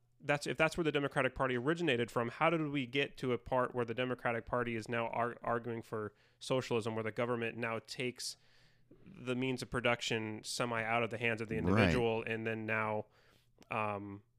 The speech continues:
Speaker 1: is arguing for more of a top-down
Speaker 2: Mm-hmm.
Speaker 1: con-, command
Speaker 2: Mm-hmm.
Speaker 1: economy?
Speaker 2: Regu-, not even regulating economy, but regulating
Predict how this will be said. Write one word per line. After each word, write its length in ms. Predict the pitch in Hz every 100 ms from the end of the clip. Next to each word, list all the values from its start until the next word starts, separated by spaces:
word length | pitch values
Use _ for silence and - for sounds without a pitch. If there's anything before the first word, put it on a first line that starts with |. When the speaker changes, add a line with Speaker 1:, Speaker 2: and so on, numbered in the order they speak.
| -
Speaker 1:
is 180 | 120 113
arguing 420 | 113 113 110 107
for 240 | - 113
more 260 | 110 110 110
of 80 | 104
a 60 |
top-down 720 | 101 - 113 - 117 107 101
Speaker 2:
Mm-hmm. 300 | 98 87 90
Speaker 1:
con-, 200 | 80 80 98
command 340 | - 117 113 80
Speaker 2:
Mm-hmm. 100 | 80
Speaker 1:
economy? 420 | 107 101 98 -
Speaker 2:
Regu-, 280 | 95 107 110
not 180 | 107 160
even 180 | 196 127
regulating 500 | 117 123 113 98 87
economy, 400 | 76 101 120 80
but 160 | 82
regulating 800 | 80 85 82 82 80 76 76 71